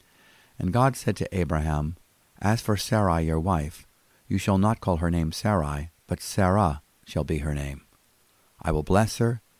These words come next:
and moreover, I will give you a son by her. I will bless her,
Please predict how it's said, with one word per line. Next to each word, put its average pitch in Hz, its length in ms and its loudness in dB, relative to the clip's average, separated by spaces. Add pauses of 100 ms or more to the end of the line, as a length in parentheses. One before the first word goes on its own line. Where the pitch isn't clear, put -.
and 82 140 -2
moreover, 101 500 2 (340)
I 90 100 0
will 80 140 0
give 98 280 -2
you 98 180 2
a 87 100 -4
son 104 320 2
by 76 180 -2
her. 73 320 -6 (420)
I 98 140 -4
will 85 120 2
bless 95 320 2
her, 107 220 0